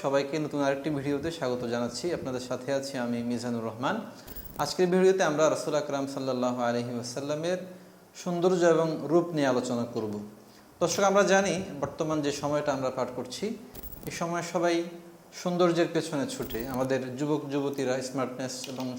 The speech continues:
সৌন্দর্যের পেছনে ছুটছে। সবাই যার যার জায়গা থেকে সৌন্দর-, সৌন্দর্যের প্রতি অন্তরে একটা আলাদা আকর্ষণ অনুভব করে। কিন্তু যদি বাস্তবতা আমরা পর্যালোচনা করি, বাস্তবতা বিশ্লেষণ করি, তাহলে আমরা দেখতে পাবো এই যুগ এডিটের যুগ,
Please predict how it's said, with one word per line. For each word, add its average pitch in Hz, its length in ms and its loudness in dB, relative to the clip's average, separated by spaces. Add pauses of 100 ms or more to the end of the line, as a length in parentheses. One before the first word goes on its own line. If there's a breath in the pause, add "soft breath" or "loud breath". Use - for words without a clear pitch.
সৌন্দর্যের 139 460 0
পেছনে 135 320 -4
ছুটছে। 131 420 -8 (500 loud breath)
সবাই 190 340 6
যার 190 160 8
যার 175 160 6
জায়গা 156 240 8
থেকে 185 220 0
সৌন্দর-, 151 640 -2 (160)
সৌন্দর্যের 165 480 4
প্রতি 175 300 -4 (460 loud breath)
অন্তরে 156 320 0
একটা 147 200 0
আলাদা 143 220 4
আকর্ষণ 139 440 -2
অনুভব 120 240 -2 (100)
করে। 101 200 -4 (560 loud breath)
কিন্তু 190 200 2
যদি 190 260 6
বাস্তবতা 170 580 4
আমরা 143 480 2 (100)
পর্যালোচনা 185 640 6
করি, 143 260 2
বাস্তবতা 139 420 0
বিশ্লেষণ 139 560 -4
করি, 131 260 0
তাহলে 131 220 -2
আমরা 123 300 0 (320)
দেখতে 175 260 4
পাবো 151 260 4
এই 147 160 0
যুগ 135 300 -6
এডিটের 147 420 2
যুগ, 127 180 0